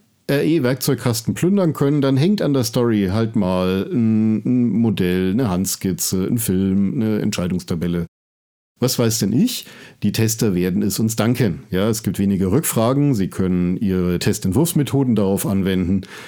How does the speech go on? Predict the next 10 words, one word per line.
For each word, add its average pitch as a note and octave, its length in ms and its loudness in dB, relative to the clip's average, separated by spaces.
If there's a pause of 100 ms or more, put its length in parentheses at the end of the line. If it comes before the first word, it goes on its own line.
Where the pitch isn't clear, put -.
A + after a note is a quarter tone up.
(180)
Drum C#3+ 220 2
ist A#2+ 200 0
das B2 300 2
ein G#2 240 0
Beitrag A2+ 680 0
zur G#2+ 360 2 (180)
Testbarkeit G#2+ 760 0
an G#2 120 2
dieser A#2+ 260 2
Stelle. E2 380 -2